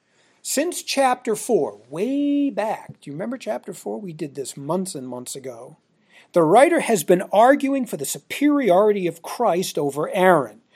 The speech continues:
Christ's priesthood over Aaron's priesthood. He finished that argument in verse eighteen of this very chapter, chapter ten. So six plus chapters he's been arguing this. <clears throat> His admonitions come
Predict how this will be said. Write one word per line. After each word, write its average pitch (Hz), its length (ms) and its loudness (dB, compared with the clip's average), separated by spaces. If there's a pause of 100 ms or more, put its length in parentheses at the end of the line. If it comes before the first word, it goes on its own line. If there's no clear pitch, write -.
(220)
Christ's 175 440 4
priesthood 151 500 -4
over 147 260 -2
Aaron's 156 440 0
priesthood. - 480 -12 (360)
He 214 200 -2
finished - 520 2
that 165 200 6
argument 151 440 2
in 147 140 -2
verse 190 340 -2
eighteen 208 460 -6
of 135 140 -8
this 175 180 -6
very 165 300 -6
chapter, 143 400 -10
chapter 147 380 -6
ten. - 320 -12 (480)
So - 200 -4
six - 340 -6
plus - 420 -10
chapters - 640 -12
he's 143 180 -12
been 143 140 -10
arguing 147 520 -10
this. - 220 -20 (540)
<clears throat> 196 380 0
His 180 300 4
admonitions 226 1040 0 (320)
come 190 540 0